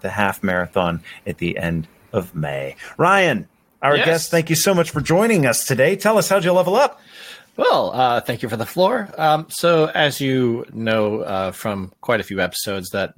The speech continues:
Speaker 2: they do call me Teacher Ryan because pretty much I, I teach the board games. My level up is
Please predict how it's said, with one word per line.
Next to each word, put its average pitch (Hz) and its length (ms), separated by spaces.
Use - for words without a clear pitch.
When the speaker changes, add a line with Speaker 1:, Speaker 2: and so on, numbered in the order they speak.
Speaker 2:
they 170 140
do 196 140
call 220 220
me 170 80
Teacher 147 380
Ryan 92 500
because 104 440
pretty - 240
much 123 360
I, 113 180
I 107 120
teach - 300
the 90 100
board 85 240
games. 80 380
My 127 220
level 165 300
up 131 260
is 131 380